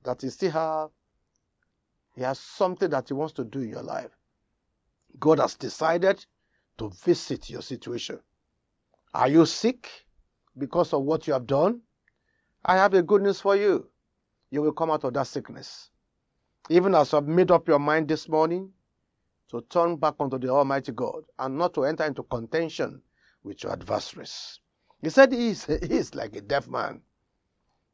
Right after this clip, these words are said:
He behaved as if he's not even hearing what they are saying. He's like a dumb man. He had refused to open his mouth even to enter into altercation with them. He has made up his mind that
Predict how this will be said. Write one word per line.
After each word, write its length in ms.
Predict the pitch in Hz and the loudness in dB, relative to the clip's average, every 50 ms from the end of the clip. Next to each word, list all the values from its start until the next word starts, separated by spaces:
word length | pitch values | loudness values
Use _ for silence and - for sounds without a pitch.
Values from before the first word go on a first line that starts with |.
| - | -14
He 100 | 123 127 | -12 -10
behaved 300 | 123 117 151 180 196 165 | -4 2 6 6 6 8
as 160 | 165 139 131 | 6 2 2
if 120 | 170 180 165 | 0 0 0
he's 160 | 147 127 - | -2 0 2
not 140 | 170 170 160 | 2 4 4
even 160 | 170 156 165 | 2 0 0
hearing 320 | 147 147 160 156 156 160 | 2 4 4 4 4 4
what 160 | 156 151 147 127 | 4 2 2 2
they 80 | 113 | -2
are 80 | - - | -4 -4
saying. 320 | - - 147 117 - - _ _ _ _ _ _ _ _ _ _ - | -6 -6 -8 -8 -8 -10 _ _ _ _ _ _ _ _ _ _ -10
He's 120 | 120 127 | -8 -6
like 220 | 127 139 135 139 139 | -2 -2 -2 -2 -4
a 40 | 131 | -6
dumb 280 | 117 110 180 196 185 175 | -2 0 0 0 2 2
man. 320 | 175 170 156 - - - - | 2 2 2 0 -4 -12 -10
He 60 | - | -6
had 180 | 120 135 135 127 | -6 -6 -4 -2
refused 360 | 135 143 - - 196 196 - | -4 -4 -2 -2 -4 -4 -2
to 120 | - 147 156 | -4 -4 -4
open 180 | 156 - 165 | -4 -4 -6
his 160 | 170 160 135 | -8 -6 -6
mouth 300 | 143 165 165 151 - - | -2 -2 0 0 -2 -4
even 240 | - 147 151 170 170 | -10 -10 -8 -8 -10
to 280 | 160 - - - 71 - _ _ _ - - - - | -8 -8 -10 -10 -10 -14 _ _ _ -20 -20 -10 -6
enter 220 | - 143 156 170 | -2 0 2 2
into 180 | 156 127 - 139 | 2 2 2 -2
altercation 600 | 127 131 - 139 123 - - 165 - - 127 110 | -2 0 0 -2 -4 -2 -2 -4 -2 -2 -4 -2
with 120 | 107 101 92 | -4 -4 -4
them. 320 | 107 110 92 - 131 - _ _ _ _ _ _ _ _ _ _ _ _ _ _ _ _ _ _ - | -4 -4 -6 -8 -12 -20 _ _ _ _ _ _ _ _ _ _ _ _ _ _ _ _ _ _ -2
He 60 | - | 4
has 200 | 147 151 156 147 | 6 6 6 10
made 140 | 170 220 202 | 10 10 10
up 140 | 208 196 165 | 10 8 8
his 200 | 175 156 - - | 6 2 2 0
mind 540 | 143 147 151 170 190 208 220 226 233 - _ | -2 2 4 4 6 4 4 0 -2 -6 _
that 220 | - 180 170 _ | -10 -10 -10 _